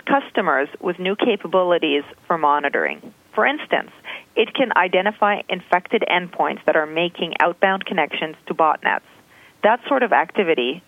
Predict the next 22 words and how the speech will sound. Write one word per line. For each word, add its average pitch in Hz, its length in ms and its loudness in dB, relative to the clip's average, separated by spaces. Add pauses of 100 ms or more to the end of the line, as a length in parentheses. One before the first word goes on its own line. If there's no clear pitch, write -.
(140)
if - 200 -4
left 220 240 0
unchecked, 180 600 0 (360)
puts 277 180 -4
organizations 165 760 0
at - 100 0
risk. - 420 -2 (840)
Another 311 300 4
key 208 220 -4
thing 165 180 -4
we're 160 140 2
introducing 165 540 -2
is 156 200 2
the 160 180 0
Cisco 208 500 0 (240)
Safe 180 280 2
Architecture, - 760 0
which - 220 -6
provides 196 380 0
customers 160 640 -2
with - 200 -6
prescriptive 240 640 -4